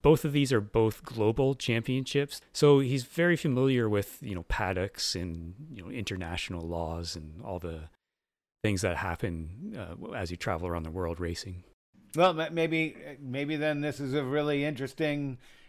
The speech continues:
Speaker 2: effort on their part. I, I, if he's got that sort of success, you know, it just breeds success.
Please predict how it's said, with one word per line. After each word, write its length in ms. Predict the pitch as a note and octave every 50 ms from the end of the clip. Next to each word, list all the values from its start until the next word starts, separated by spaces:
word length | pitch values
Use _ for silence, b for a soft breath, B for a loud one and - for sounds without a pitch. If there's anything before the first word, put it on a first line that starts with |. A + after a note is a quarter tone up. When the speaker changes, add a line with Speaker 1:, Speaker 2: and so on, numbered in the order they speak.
| b
Speaker 2:
effort 360 | - D3 D#3 D3 D3 D#3 C#3 B2
on 200 | C3 A#2 A2+ A2+
their 160 | A2+ A#2 B2
part. 380 | A#2+ - A#2 A#2 G#2+ G2+ - -
I, 100 | B2+ C3
I, 280 | B2+ F#2 F#2+ B2 - - _ - b b b b b b b b _ -
if 160 | C3+ C3+ -
he's 200 | C3 C#3 B2+ A2
got 180 | D#3+ D#3 D3 A#2+
that 200 | D3+ C#3+ C3 -
sort 180 | - D3+ D3+
of 80 | C3+ -
success, 720 | - D3 - - - D3+ D#3 C#3+ C3+ B2 - - - - - -
you 100 | A#2 B2
know, 120 | B2 B2
it 100 | B2 A2+
just 200 | B2 C3 A2+ F#2+
breeds 300 | F2 B2 C3 C#3 A#2+ -
success. 560 | - G#2+ - - - A#2 A2+ A2 - - -